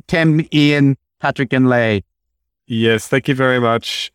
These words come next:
Speaker 2: And hi to Tim. If, if you're listening, just read an article about you, and it was, it was good. By the way, I just want to say, Leigh Kilgore, I like that name, Kilgore, and I,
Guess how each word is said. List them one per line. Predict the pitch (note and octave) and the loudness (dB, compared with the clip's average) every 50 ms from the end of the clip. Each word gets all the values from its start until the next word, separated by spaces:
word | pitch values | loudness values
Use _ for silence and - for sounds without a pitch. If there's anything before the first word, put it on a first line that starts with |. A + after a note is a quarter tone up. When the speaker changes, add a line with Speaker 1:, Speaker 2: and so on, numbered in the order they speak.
| _ - | _ -4
Speaker 2:
And | G#2+ G#2 G#2 G2+ G2+ G2+ G2+ F#2+ | -2 0 0 0 0 0 -2 -4
hi | - - - A#2+ A#2 A2+ A2+ A2+ G#2 | -6 -8 -4 -2 0 0 0 0 -2
to | - - | -4 -6
Tim. | - - A2+ G#2+ G#2 G2+ G2+ F#2 | -6 -2 -2 -2 -2 -2 -4 -4
If, | G2 G2 - - - | -6 -6 -8 -8 -12
if | G2+ - - | -10 -6 -4
you're | G#2+ | -4
listening, | A2 G#2 - B2+ B2+ B2+ B2+ B2 A2 _ _ _ _ _ - | -4 -2 0 0 0 2 2 0 0 _ _ _ _ _ -6
just | - A2+ - - - - - - _ _ - | -6 -6 -6 -6 -10 -14 -18 -20 _ _ -14
read | G2+ F#2+ F#2 G2 G2+ G2+ G2 | -10 -6 -4 -2 0 0 0
an | G2 F#2+ G2+ | 0 -2 -2
article | G#2 G2+ A2 - - F2+ E2+ | -2 -4 -4 -6 -8 -6 -6
about | E2 D2+ F#2 F2+ F2+ F2 D#2+ _ _ _ _ _ _ _ _ _ _ _ - | -4 -2 -2 0 0 -2 -4 _ _ _ _ _ _ _ _ _ _ _ -4
you, | G2+ B2+ F#3 G#3+ F3 A2 | 0 0 2 2 0 -2
and | - G2+ G#2 G#2+ G2+ G2 F#2 F2 _ _ _ _ - | -4 -4 -4 -2 -4 -4 -6 -10 _ _ _ _ -14
it | A2 A#2 | -8 -6
was, | G2+ F#2 F2 - - | -4 -4 -6 -6 -8
it | F#2 F2+ | -8 -6
was | F2+ F2+ | -8 -6
good. | - - G2+ F2+ E2 - - _ _ _ _ _ _ - | -2 -2 0 0 -2 -4 -8 _ _ _ _ _ _ -2
By | D#3 E3 | 0 2
the | E3+ | 4
way, | D#3+ C#3+ | 4 2
I | D3+ | 0
just | D#3+ - | 0 -2
want | A#3 F#3 | -4 -4
to | D3+ | -4
say, | - - D3 C3+ A#2+ A2+ - _ _ _ A#2 | 0 0 0 2 0 -2 -6 _ _ _ -6
Leigh | A#2 B2+ C#3+ E3 | -2 0 0 0
Kilgore, | - - D#3+ D3 B2+ - C#3+ C#3+ B2 A2+ - _ _ _ - | 0 0 -2 0 0 0 0 0 0 -2 -4 _ _ _ -8
I | D3 D#3+ | -6 -4
like | D#3+ E3 F3+ F#3 - | -2 -2 -2 -2 -2
that | - F3+ D3+ - - | 0 0 0 0 0
name, | A#2 A2+ A#2 B2+ B2 G#2 F#2 | -2 0 2 2 0 0 -2
Kilgore, | - - B2+ A#2+ A2 C3 A#2+ A2+ G#2 | -2 -2 -2 0 2 0 0 0 0
and | G#2+ A2+ B2+ | 0 0 0
I, | B2 A#2+ | -2 -2